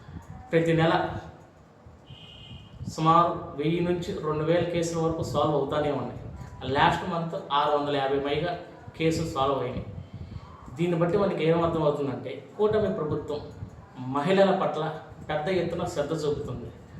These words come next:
లాస్ట్ టైమ్ వైసీపీ గవర్నమెంట్‌లో మహిళలు మిస్ అవుతున్నారని తానేటి వనితన గారిని ప్రెస్ మీడియా అనగా ఆమె ఎలా అపహాస్యంగా మాట్లాడారో అందరికీ గుర్తుంది. కానీ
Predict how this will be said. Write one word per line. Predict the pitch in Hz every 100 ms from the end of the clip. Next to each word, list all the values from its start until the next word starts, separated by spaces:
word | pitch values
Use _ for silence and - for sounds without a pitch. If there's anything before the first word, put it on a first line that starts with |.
| -
లాస్ట్ | 131 143 160 175 -
టైమ్ | 147 - - - - -
వైసీపీ | 147 170 208 196 185
గవర్నమెంట్‌లో | 156 147 143 135 131 156 147 - - - 131
మహిళలు | 131 139 156 202 208 180 156
మిస్ | 156 175
అవుతున్నారని | 170 165 156 139 135 139 143 - - - - - -
తానేటి | 151 160 185 185 - - - -
వనితన | 139 160 170 175 175
గారిని | 170 151 151 151
ప్రెస్ | - 156 151 185
మీడియా | 170 160 143
అనగా | 143 143 147 151 - 143
ఆమె | 143 139
ఎలా | 156 160
అపహాస్యంగా | 160 - 165 160 175 170 165 156
మాట్లాడారో | 143 139 143 143 143
అందరికీ | 147 131 139 139
గుర్తుంది. | 131 - 127 - - - - -
కానీ | 135 135 170